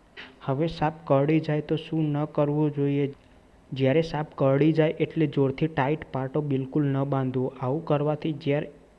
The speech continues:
એકને એક જગ્યાએ રહેવાથી ઝેર આગળ ન વધવાથી તેમાં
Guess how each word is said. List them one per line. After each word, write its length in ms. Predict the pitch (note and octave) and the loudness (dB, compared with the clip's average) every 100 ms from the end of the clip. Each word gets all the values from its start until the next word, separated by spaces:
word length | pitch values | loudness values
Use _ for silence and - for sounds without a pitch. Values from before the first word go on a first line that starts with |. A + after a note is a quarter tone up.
| - | -4
એકને 380 | C#3+ C3+ D3 D#3 | -2 0 -2 2
એક 180 | C#3+ D3 | 2 0
જગ્યાએ 500 | - D3 D3 D3+ D#3 | 0 -2 0 0 2
રહેવાથી 480 | D3 C3+ C#3+ D3+ D#3 | 0 0 -2 -2 -4
ઝેર 280 | B2+ C3+ D3 - - - - | -2 0 0 -2 -16 -20 -10
આગળ 380 | - B2+ C3 D3+ | 0 0 2 0
ન 140 | C#3+ D3 | 0 -2
વધવાથી 720 | D3+ D3 C#3 C#3+ D3 - D3+ | 0 -2 0 -2 -2 -2 -4
તેમાં 500 | D3+ C#3+ C3+ D3 | -2 -4 -4 -6